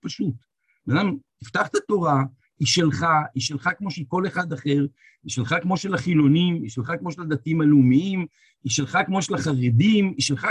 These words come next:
כמו של כל העולם כולו. ואפילו גוי, נתן אלתר אליהו אומר, שלומד תורה, מעלה עליו הכתוב וכולי וכולי. הכל פתוח. אתה עכשיו רוצה לקיים את מה שכתוב בתורה? תקיים.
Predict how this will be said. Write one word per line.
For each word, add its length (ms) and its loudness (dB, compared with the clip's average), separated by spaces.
כמו 240 0
של 260 -6
כל 300 0
העולם 380 0
כולו. 440 -2
ואפילו 500 -2
גוי, 540 4
נתן 220 -4
אלתר 340 2
אליהו 340 0
אומר, 340 4
שלומד 420 -2
תורה, 360 -6
מעלה 500 -2
עליו 220 -6
הכתוב 460 -4
וכולי 420 -2
וכולי. 300 -4
הכל 280 0
פתוח. 580 -4
אתה 80 0
עכשיו 260 -2
רוצה 280 -2
לקיים 520 -2
את 80 -4
מה 120 -4
שכתוב 400 -6
בתורה? 400 0
תקיים. 640 0